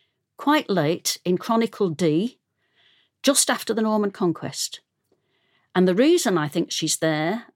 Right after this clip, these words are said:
and why she is made such great play with is because she is one of the few surviving descendants of the line of King Alfred after ten sixty-six.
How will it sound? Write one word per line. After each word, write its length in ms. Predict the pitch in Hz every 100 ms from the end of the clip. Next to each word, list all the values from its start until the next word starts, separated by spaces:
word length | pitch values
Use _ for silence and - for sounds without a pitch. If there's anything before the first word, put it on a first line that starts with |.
| -
and 160 | 170 170
why 220 | 170 170
she 480 | - 175 175 175 -
is 300 | 165 165 175
made 300 | 170 165 156
such 720 | - - - - - - - _ _ _ -
great 260 | - 185 -
play 300 | - 190 165
with 360 | 131 156 - - _ - _
is 140 | 220 202
because 320 | - 240 233
she 380 | - 269 262 262
is 180 | 196 - _ -
one 160 | 220
of 80 | 208
the 80 | 202
few 420 | - 247 254 277
surviving 800 | 262 - 196 208 220 226 214 214
descendants 880 | 196 - 208 214 151 143 - - - - _ _ -
of 140 | 151
the 80 | 180
line 380 | 175 196 214 214
of 100 | 196
King 220 | - 202
Alfred 500 | 175 160 - - - - _ _ _
after 240 | 170 - 165
ten 240 | - 156
sixty-six. 760 | - - - 151 - - -